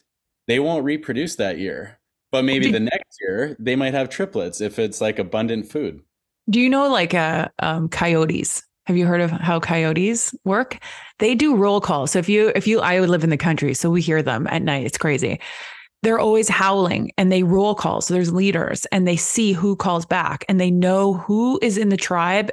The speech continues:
Speaker 2: If they've been under attack, if they've had, like, a, a battle or whatever,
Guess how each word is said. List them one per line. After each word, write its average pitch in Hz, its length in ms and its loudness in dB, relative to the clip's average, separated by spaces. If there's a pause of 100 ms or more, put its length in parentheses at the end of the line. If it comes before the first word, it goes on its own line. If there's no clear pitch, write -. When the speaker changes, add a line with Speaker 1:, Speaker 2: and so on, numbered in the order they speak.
Speaker 2:
If 180 140 -4
they've 190 280 0 (120)
been 190 160 2
under 170 240 2
attack, 233 500 -2
if 170 140 -4
they've 190 180 -2
had, 92 260 -4
like, - 160 -2
a, - 200 -2 (100)
a 202 100 0
battle 185 420 0
or 196 100 2
whatever, 185 340 0